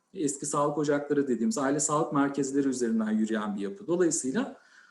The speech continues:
bu tedbiri de onlar yü-, yürütüyor. Yani gördüğümüz zaman aslında çocuk koruma sisteminde devletimizin bayağı bir değişik bakanlıkları çocukla ilgili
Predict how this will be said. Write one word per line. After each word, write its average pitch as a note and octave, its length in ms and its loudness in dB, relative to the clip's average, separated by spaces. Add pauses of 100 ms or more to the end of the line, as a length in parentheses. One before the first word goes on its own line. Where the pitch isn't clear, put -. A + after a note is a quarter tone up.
(240)
bu A3+ 80 -4
tedbiri D#3 420 4
de B3+ 40 4
onlar E3 400 2
yü-, A#2+ 240 2
yürütüyor. A#2 540 -2
Yani A#3+ 260 4
gördüğümüz G3 440 6
zaman F3 200 2
aslında F3 360 -2
çocuk F#3 280 -4
koruma F#3+ 240 2
sisteminde F3 460 0
devletimizin F3 640 4
bayağı F#3+ 400 2
bir B2+ 60 -10
değişik D#3 360 0
bakanlıkları D3+ 840 0 (220)
çocukla F3+ 400 2
ilgili D#3 580 -2